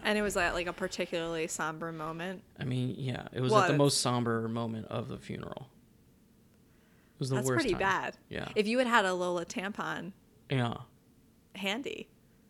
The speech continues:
Speaker 2: Uh, where did you grow up?
Speaker 1: I grew up in New York City.
Speaker 2: Right in New York City.
Speaker 1: Right in, smack in the middle.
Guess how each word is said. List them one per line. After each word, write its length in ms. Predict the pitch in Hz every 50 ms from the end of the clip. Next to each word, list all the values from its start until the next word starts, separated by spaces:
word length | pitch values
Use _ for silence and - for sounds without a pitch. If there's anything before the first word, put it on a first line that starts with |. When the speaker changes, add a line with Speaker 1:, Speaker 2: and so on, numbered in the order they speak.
| - - - - - - - -
Speaker 2:
Uh, 200 | - 69 69 69
where 160 | - 147 170
did 140 | 190 202 180
you 60 | 180
grow 180 | - 208 202
up? 200 | 180 - - - - - - - - - - - - -
Speaker 1:
I 80 | - 220
grew 180 | - 220 233
up 100 | 233 240
in 100 | 240 214
New 60 | 214
York 140 | 220 220 -
City. 360 | - - 240 - - - - - - - -
Speaker 2:
Right 100 | - 127 123
in 60 | 117
New 60 | 117 113
York 180 | 110 107 110
City. 260 | - - - - 123 -
Speaker 1:
Right 220 | - - 170 190
in, 260 | 190 190 190 190 - -
smack 320 | - - 196 180 185 -
in 80 | 208 202
the 60 | 190
middle. 260 | 196 190 160 151 -